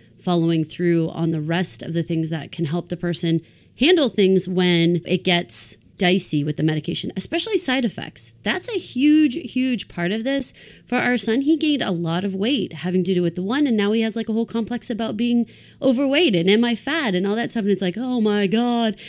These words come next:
you know, we're trying to give you this medicine for anxiety, and now we're creating a different, <laughs> you know, thing for you to be anxious about." It's such a difficult challenge. Thankfully, however, I feel like I'm in control of those choices,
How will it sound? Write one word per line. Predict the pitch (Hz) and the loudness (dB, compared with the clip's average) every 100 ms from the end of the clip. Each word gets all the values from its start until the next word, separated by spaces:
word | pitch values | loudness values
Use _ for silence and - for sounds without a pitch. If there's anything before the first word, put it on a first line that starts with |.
| - | -6
you | - 240 | 4 4
know, | |
we're | 220 | 4
trying | 220 262 254 | 2 2 4
to | 233 | 4
give | 240 | 4
you | 233 | 2
this | 226 | 2
medicine | 214 220 220 208 | 0 0 0 -2
for | 220 | -2
anxiety, | 208 175 180 220 208 196 | 0 0 0 0 0 0
and | 175 | 0
now | 170 | 0
we're | 185 214 | 0 -2
creating | - 247 240 247 262 | 0 2 4 4 2
a | 269 | 2
different, | 269 - 233 220 - - | 0 0 2 2 0 -20
<laughs> | - - | -8 2
you | 254 | 4
know, | 269 | 4
thing | 226 247 | 4 2
for | 226 | 4
you | 226 | 2
to | 226 | 2
be | 208 220 | 2 0
anxious | 240 247 226 - | -2 -2 -4 -4
about." | 175 170 175 175 - - - - - | -2 0 -2 -4 -10 -20 -20 -14 0
It's | 220 - - - - | 2 2 0 -2 -4
such | - - 214 214 - | -2 0 -2 -2 -4
a | 202 190 | -2 0
difficult | 175 185 180 196 190 196 180 - | 0 -2 -2 -4 -2 -2 -2 -4
challenge. | - 165 175 196 208 196 - | -4 -2 0 0 -2 -4 -12
Thankfully, | 165 - 240 277 - 240 226 208 175 | -12 -2 0 0 -2 -2 0 0 -2
however, | - 180 175 175 170 - | -2 -2 -2 -2 -4 -2
I | 185 | -2
feel | 170 208 | -2 -2
like | 185 180 | -2 0
I'm | 170 175 | 0 2
in | 165 | 0
control | 165 151 - 156 190 | -4 -8 -4 -2 -2
of | 202 | -2
those | 240 240 | -2 -4
choices, | - 269 254 294 302 302 | -4 -4 -4 -4 -4 -6